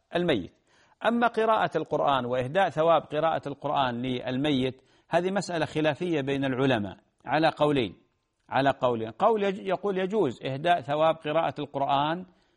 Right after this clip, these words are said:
آه، قراءة القرآن وإهداء ثوابها إلى الميت، قالوا: "لأن النبي عليه الصلاة والسلام لما، آه، يعني، آه، قال له، آه، اقرأ ال-، آه، اقرأ القرآن"، قال له، عفوًا،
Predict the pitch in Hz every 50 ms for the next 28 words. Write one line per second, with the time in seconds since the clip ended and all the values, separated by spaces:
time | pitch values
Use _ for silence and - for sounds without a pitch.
0 | _ _ _ _ _ - 139 135 143 135 - - 160 165 165 156 147 - 151 147
1 | - - 147 165 156 151 147 143 147 131 131 147 165 165 156 120 143 139 151 160
2 | 156 143 135 135 - - 156 147 151 165 175 160 - _ _ _ _ _ _ _
3 | - - 180 190 214 214 160 113 92 - - - - 180 175 165 165 160 165 185
4 | 180 180 170 160 151 143 147 147 165 165 156 147 131 135 135 139 131 - - -
5 | 139 139 131 - - 139 127 - - 135 135 135 127 123 120 - - _ _ _
6 | _ _ _ - - 139 143 147 147 143 143 139 139 135 139 - - _ _ _
7 | _ _ _ - - 135 131 131 127 127 135 - - - 139 127 113 123 127 123
8 | 123 120 - - - 69 67 67 71 76 78 - 67 - - - - 135 135 127
9 | 127 127 123 120 127 - - - 160 160 170 160 156 156 160 151 135 139 135 135
10 | - - _ - 135 131 123 123 127 - - 127 127 127 - - 185 170 - 160
11 | 156 143 143 139 139 143 131 135 135 - - - - - 156 147 143 139 139 -
12 | 143 135 131 135 135 127 123 123 - - 135 135 131 135 139 143 135 120 131 135
13 | - 143 151 131 139 135 113